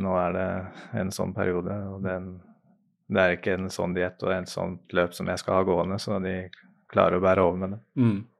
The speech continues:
Speaker 1: Men, eh, ja, det kan dukke opp, eh, sånne ting.
Speaker 2: Mm. Min erfaring også, jeg hadde,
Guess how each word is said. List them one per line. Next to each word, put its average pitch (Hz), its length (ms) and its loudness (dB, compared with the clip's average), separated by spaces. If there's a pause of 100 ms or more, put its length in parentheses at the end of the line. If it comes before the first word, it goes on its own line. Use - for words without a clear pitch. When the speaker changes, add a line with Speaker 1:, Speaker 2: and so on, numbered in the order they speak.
(380)
Speaker 1:
Men, 113 240 2
eh, 98 180 4
ja, 101 120 6
det 104 140 0
kan 110 200 2
dukke 120 220 0
opp, 117 180 -4
eh, 110 200 2
sånne 98 280 -4
ting. 95 160 -8 (140)
Speaker 2:
Mm. 107 160 -4 (920)
Min 117 240 8
erfaring 101 360 6
også, 107 300 0
jeg 107 100 -2
hadde, 92 260 -2